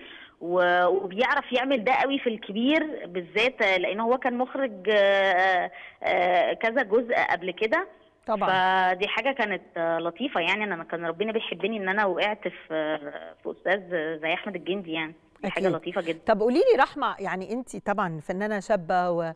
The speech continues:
Speaker 2: و-، ولسه بتقدمي البصمة بتاعتك. الكبير
Speaker 1: مم.
Speaker 2: قوي كمان يمكن يعني، آه، آه، كان في الفنانة الكب-، الجميلة و-،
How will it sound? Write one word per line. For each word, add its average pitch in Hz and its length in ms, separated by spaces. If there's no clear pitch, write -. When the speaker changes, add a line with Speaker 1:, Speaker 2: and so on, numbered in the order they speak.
Speaker 2:
و-، 180 460
ولسه 208 460
بتقدمي 180 520
البصمة 190 460
بتاعتك. - 400
الكبير 202 380
Speaker 1:
مم. 294 140
Speaker 2:
قوي 277 240
كمان 240 460
يمكن 226 540
يعني، 175 460
آه، - 40
آه، 175 520
كان 214 260
في 214 240
الفنانة 185 580
الكب-، 160 340
الجميلة 175 640
و-، 175 200